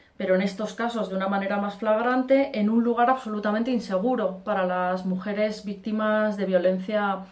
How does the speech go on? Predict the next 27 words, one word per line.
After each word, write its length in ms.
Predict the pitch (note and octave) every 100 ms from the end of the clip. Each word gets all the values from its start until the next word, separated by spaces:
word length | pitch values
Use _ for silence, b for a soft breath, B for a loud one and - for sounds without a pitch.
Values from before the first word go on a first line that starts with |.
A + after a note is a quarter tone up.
| B B
de 140 | A3+ G#3+
violencia 360 | G#3 G3+ G3+
machista. 480 | A3+ G3+ F#3+ - - B B B
Y 100 | A3
en 80 | A3
ese 200 | A3 B3
sentido, 560 | A#3 A3+ A#3+ B3+ C4+ B B
las 160 | A3+ G#3
respuestas 540 | G3+ - A3+ C4 -
aún, 400 | G#3+ G#3 A#3+ C4 B B B -
eh, 280 | G#3 G3 G3
y 80 |
las 160 | G3 F#3
medidas 320 | G3+ A3 A#3
son 140 | A3+ G#3
aún 260 | G3+ A#3
insuficientes. 880 | A#3+ F#3 F#3 E3+ F#3+ F#3 F3 B2+ - _ _ _ _ _ _ _ _ - -
Por 100 | A3
tanto, 380 | A3+ A#3+ C#4+ D4+ B B B B B _ _
nosotras 580 | - A#3 A3+ B3+ C4 C#4+
entendemos 420 | C#4+ C4+ C4+ D4
que 100 | -
hablamos 340 | G#3+ G#3 C4 C4
de 60 |
una 160 | B3 B3
crisis 320 | A#3 A#3 C#4
sistémica, 800 | - G3 - G3 F3+ D#3+ -